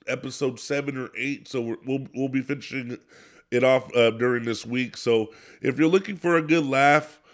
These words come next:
uh, make sure you check out Big Mouth on Netflix. Let me know what you guys are watching this week, and make sure you guys tune into the Blaze Podcast for more show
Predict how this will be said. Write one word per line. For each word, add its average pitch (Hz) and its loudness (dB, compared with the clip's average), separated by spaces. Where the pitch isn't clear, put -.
uh, 113 4
make 135 -2
sure 160 -4
you 151 -4
check 143 -2
out 131 2
Big 127 -4
Mouth 127 -2
on 117 -2
Netflix. 123 -2
Let 175 6
me 185 -2
know 185 0
what 175 2
you 160 -10
guys 156 -2
are 160 -2
watching 151 -2
this 147 -6
week, 143 -2
and 123 -4
make 135 -6
sure 151 -8
you 147 -4
guys 143 0
tune 143 -6
into 135 -8
the 117 -4
Blaze 123 -2
Podcast 123 -2
for 113 -10
more 131 -2
show 139 0